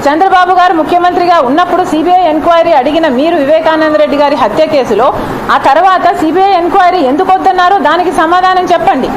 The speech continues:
అమాయకంగా నిలబడి చూస్తున్నాడు, ఆధారాలు తుడిపేస్తుంటే అని మీ మే-, మేన-, మే-, మేనమామ గారే చెప్తున్నారే, మరి దానికి ఏం సమాధానం చెప్తారో చెప్పండి. ఇవన్నీ మీ హస్తం లేకపోతే, అవినాష్ రెడ్డి హస్తం లేకపోతే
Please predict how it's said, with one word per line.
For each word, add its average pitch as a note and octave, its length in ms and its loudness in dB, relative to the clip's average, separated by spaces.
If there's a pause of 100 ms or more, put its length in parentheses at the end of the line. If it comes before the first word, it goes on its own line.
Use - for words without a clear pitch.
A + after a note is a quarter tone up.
(1300)
అమాయకంగా G4 640 2
నిలబడి F4+ 400 0
చూస్తున్నాడు, F4+ 600 0
ఆధారాలు F4+ 720 2
తుడిపేస్తుంటే F4 880 0 (280)
అని D4+ 100 0
మీ D4 180 0
మే-, F4 240 0
మేన-, F4+ 240 0
మే-, C#4+ 240 0
మేనమామ E4 480 0
గారే E4+ 280 0 (100)
చెప్తున్నారే, D#4 580 0 (720)
మరి A3 200 0
దానికి C#4 380 0
ఏం E4 160 0
సమాధానం F4 600 0
చెప్తారో E4+ 340 2 (120)
చెప్పండి. C#4+ 360 -2 (720)
ఇవన్నీ D#4+ 360 0
మీ F#4 140 0
హస్తం F#4 380 0
లేకపోతే, D#4 560 0
అవినాష్ E4 420 0
రెడ్డి E4+ 160 0
హస్తం D4+ 340 0
లేకపోతే E4 720 0